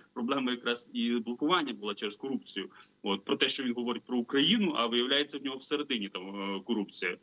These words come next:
І йому за це блокують кошти. Йому блокують кошти не, не через Україну, і не через його ставлення, там, як він каже, радикальне, через те, що там він хоче побільше отримати привілегій для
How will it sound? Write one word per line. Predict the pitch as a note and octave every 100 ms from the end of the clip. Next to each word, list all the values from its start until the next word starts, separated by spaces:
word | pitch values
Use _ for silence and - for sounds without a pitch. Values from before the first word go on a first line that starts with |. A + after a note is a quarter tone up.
| -
І | G#2+
йому | B2+ C3
за | A2+
це | C3+
блокують | A#2+ A#2 A#2+ A#2
кошти. | A#2 G#2 -
Йому | G2 G#2
блокують | A#2+ C#3+ C3+
кошти | C#3+ -
не, | C#3+
не | D3 D#3+
через | - C#3 G#2+ - -
Україну, | A2+ A#2+ G2 F2 _ _ _ -
і |
не | G#2
через | G#2+ A#2+ G#2+
його | C3
ставлення, | A#2 - A#2+ G#2+ G#2 G2+
там, | G#2+
як | G2+
він | G#2 G#2
каже, | G#2+ G2+ G2+
радикальне, | G2+ G2+ A#2+ D3+ C#3 A2 G2+
через | F#2+
те, | - G#2+
що | G#2
там | - G2 - - - G#2+
він |
хоче | G2 A2+ A2 G#2 G2 G2 F#2+ F#2+ F#2
побільше | A#2 A2 A#2 -
отримати | G#2 A#2 G#2 G2+
привілегій | G2+ G#2 G#2 G2+
для | G2 G2+ G2 F#2+ F#2+